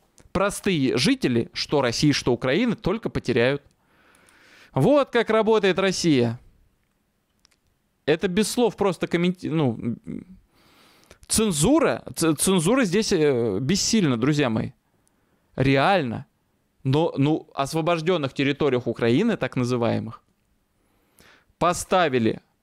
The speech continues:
российское телевидение. Специально привезли автозак, сбоку автозака экранчик,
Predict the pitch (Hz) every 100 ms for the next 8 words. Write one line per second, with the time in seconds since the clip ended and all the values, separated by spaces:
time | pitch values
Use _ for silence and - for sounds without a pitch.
0 | _ _ _ _ _ _ _ _ _ _
1 | _ _ 139 151 190 214 190 165 170 165
2 | 180 135 113 117 - _ _ _ _ _
3 | _ _ _ _ _ - - - 185 208
4 | 185 151 131 151 170 151 160 143 135 139
5 | 120 127 170 - - _ _ 131 131 196
6 | - 156 139 - 151 151 131 - 135 -
7 | 135 160 233 139 -